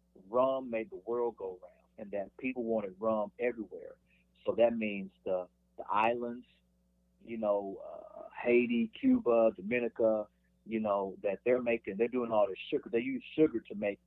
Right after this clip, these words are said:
molasses and molasses to make the rum. So the entire world, um, was getting drunk off of the quote unquote rum, which I think in Joel chapter two, uh, talks about, you know, who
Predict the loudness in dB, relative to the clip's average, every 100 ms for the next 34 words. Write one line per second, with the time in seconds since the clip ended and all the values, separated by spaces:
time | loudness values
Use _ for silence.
0 | _ _ _ 0 4 4 2 -4 -14 -12
1 | -10 -2 -2 -2 _ -18 -14 -10 -12 _
2 | -8 0 0 -2 _ _ _ _ _ _
3 | _ 2 2 2 -10 _ _ _ -6 -6
4 | -6 -4 -2 2 0 0 -2 0 -2 -6
5 | -12 _ _ _ _ -10 -4 -2 -2 -6
6 | -14 _ _ _ _ _ _ _ _ _
7 | -8 -4 -2 0 -2 -2 -2 -2 0 0
8 | 0 _ -10 -10 -6 -8 0 2 2 -2
9 | -6 -6 -2 0 0 -2 -10 -20 _ _
10 | _ -4 -4 -2 -4 -4 -6 -8 -2 0
11 | 4 2 2 -2 -2 -6 -10 0 0 0
12 | -10 _ _ _ _ -4 -2 -2 2 2
13 | 2 -6 0 0 -2 -4 -6 -2 0